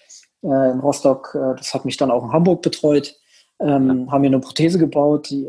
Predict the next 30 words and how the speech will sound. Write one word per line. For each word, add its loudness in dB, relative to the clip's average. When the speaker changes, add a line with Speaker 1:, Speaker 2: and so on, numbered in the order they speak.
Speaker 1:
hat -8
so 0
mehr 2
oder 0
minder 2
gepa-, -2
ge-, 0
äh, -6
gepasst, -2
also -6
vom -8
Schaft -4
her. 0
Bekommt -4
ja 4
erstmal -2
so -2
einen 0
Interimsschaft. 2
Ähm, -4
Speaker 2:
Ja. -4
Speaker 1:
ja, 0
da -6
hat 2
man 4
dann 2
teilweise -2
reingepasst, -2
äh, -6
teilweise -4